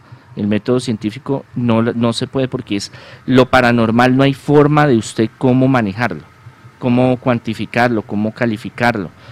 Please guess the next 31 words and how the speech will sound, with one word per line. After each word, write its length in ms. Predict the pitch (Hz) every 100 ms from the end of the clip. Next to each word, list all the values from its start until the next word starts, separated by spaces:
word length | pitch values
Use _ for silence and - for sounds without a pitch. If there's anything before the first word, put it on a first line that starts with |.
| - -
Usted, 200 | - 143
por 120 | 175
ejemplo, 260 | 147 147
mañana, 400 | 170 147 120 135
ustedes 320 | - - 139 165
van 160 | 165
mañana 480 | 165 160 143 143 160 -
a 60 | 117
hacer 260 | - 107
una 140 | 120 131
investigación 720 | 127 120 - 98 90 90 90
allá. 280 | 98 92 90 - - - - -
En 160 | 113 113
muchos 320 | 120 170 156
parques 480 | - 143 135 - 147
se 180 | - 107
mueven 500 | 104 107 120 127 -
muchos 480 | - 117 117 113 127
objetos, 640 | 120 - 113 98 131 - - - - -
columpios 580 | 113 104 110 117 127
y 80 | 117
esto, 240 | 104 - 165 - - - - - - - -
eh, 240 | 127 104 - -
paranormalmente, 1000 | 120 113 110 107 104 107 110 127 110 -
de 120 | 151 120
fuerzas 340 | 107 95 123
paranormales, 600 | 135 120 104 98 98 131
pero 160 | 156 123
muchas 320 | 117 113 143
veces 320 | 151 147 151
es 240 | 156 147